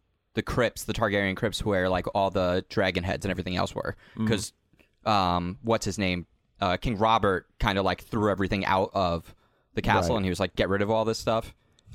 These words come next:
Speaker 1: and
Speaker 2: Right.
Speaker 1: that's where Littlefinger was able to mine that from. So it was funny 'cause I was talking to Treese earlier today, and I was like, "Do you think Arya might be able to kill the Night King because she has that dagger?" 'Cause we were
Speaker 2: Mm-hmm.
Speaker 1: trying to figure out how, 'cause obviously they set up in the previous episode,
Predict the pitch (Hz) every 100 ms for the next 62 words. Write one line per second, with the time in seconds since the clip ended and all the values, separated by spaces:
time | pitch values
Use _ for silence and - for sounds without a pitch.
0 | - 107 104 104 117 104 95 92 87 101
1 | 90 87 95 95 98 87 90 85 78 -
2 | - 69 - _ _ 147 123 - _ _
3 | - 135 - 220 202 - 123 156 143 -
4 | 131 147 165 160 135 110 104 107 107 -
5 | - _ _ - 151 294 - 110 123 165
6 | 180 160 175 143 139 131 110 107 139 120
7 | 107 110 - 98 104 82 101 95 95 117
8 | 135 _ - 120 156 226 220 180 165 156
9 | - - 131 131 131 127 - _ _ _
10 | _ - 127 - - 180 202 208 147 147
11 | - 151 139 - 123 113 151 123 113 107
12 | 131 151 147